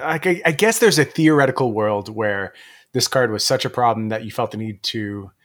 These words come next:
remove it from the format, and then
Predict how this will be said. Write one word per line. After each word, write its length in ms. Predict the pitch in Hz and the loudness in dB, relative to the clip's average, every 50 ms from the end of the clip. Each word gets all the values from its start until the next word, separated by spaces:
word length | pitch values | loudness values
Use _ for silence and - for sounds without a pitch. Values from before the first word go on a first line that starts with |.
| _ _ - - - - - _ _ _ | _ _ -20 -20 -20 -20 -20 _ _ _
remove 360 | 107 104 104 110 123 135 139 | -8 -4 -2 0 0 2 2
it 100 | 147 143 | 0 0
from 160 | - 127 127 | -2 -6 -6
the 80 | 120 110 | -6 -4
format, 460 | - 131 117 117 117 110 117 - _ | -2 -2 0 2 2 0 0 -2 _
and 160 | - 113 104 101 | -6 -6 -4 -2
then 380 | 110 113 113 107 107 101 95 | -2 -2 -2 -2 -4 -6 -8